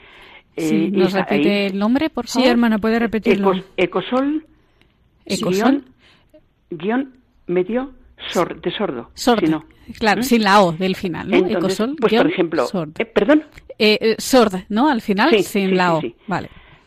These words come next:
Speaker 2: Por ejemplo, a-, en el mes de diciembre, bueno, tenemos la gran suerte de que contamos, n-, no con el apoyo, es que es,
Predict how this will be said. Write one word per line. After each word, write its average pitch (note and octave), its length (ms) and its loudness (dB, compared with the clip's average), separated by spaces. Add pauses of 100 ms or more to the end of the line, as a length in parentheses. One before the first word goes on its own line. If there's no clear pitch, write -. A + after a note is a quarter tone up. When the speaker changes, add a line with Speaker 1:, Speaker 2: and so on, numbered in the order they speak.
(300)
Speaker 2:
Por F#3 100 -2
ejemplo, B3 640 -2
a-, E3+ 300 -2
en D#3 360 0
el D#3 180 -2
mes F3+ 180 -2
de G#3 80 0
diciembre, F#3 420 -6
bueno, D3+ 220 -2
tenemos E3 340 -2
la D3+ 140 -6
gran F#3+ 280 -2 (140)
suerte - 460 -6 (880)
de D#3 520 -4
que C#3+ 400 -2
contamos, F3+ 520 -4 (140)
n-, F3 200 -6
no F3+ 180 -4
con A3+ 140 -6
el F3 120 -6
apoyo, D#3+ 340 -6
es D3+ 160 -6
que F3+ 140 -6
es, F3 60 -8